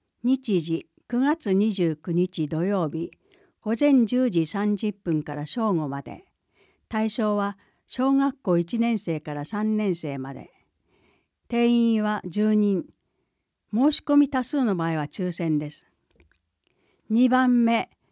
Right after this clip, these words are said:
スリーディープリンターでハンドスピナーを作ろう。日時、九月二十九日土曜日、午後二時から四時まで。対象は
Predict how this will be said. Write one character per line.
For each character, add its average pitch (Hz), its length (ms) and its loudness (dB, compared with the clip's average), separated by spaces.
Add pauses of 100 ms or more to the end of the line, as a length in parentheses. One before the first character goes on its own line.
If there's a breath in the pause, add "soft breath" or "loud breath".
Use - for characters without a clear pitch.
(200)
ス - 220 -2
リ 311 280 8
ー - 40 4
デ 285 40 4
ィ 294 120 6
ー 285 100 -2
プ 269 80 -2
リ 277 160 6
ン 269 80 6
タ 180 240 -2
ー 156 60 -4
で 147 220 -6 (140)
ハ 247 200 0
ン 277 160 6
ド 277 120 2
ス - 140 -10
ピ 247 160 0
ナ 185 220 2
ー - 20 0
を 156 100 -2
作 - 280 -10
ろ 143 220 -6 (1300)
う。 - 20 0
日 233 380 0
時、 156 260 -6 (520)
九 262 160 0
月 285 340 2
二 190 220 4
十 160 240 -2
九 - 160 -6
日 175 400 -2
土 160 180 -4
曜 190 300 -2
日、 165 240 -8 (480)
午 254 100 -2
後 262 160 4
二 214 200 4
時 196 160 -2
か 160 180 -6
ら 151 100 -4
四 175 200 -2
時 156 120 -4
ま 139 160 -4
で。 139 220 -14 (800)
対 226 220 0
象 214 320 -2
は 202 200 -4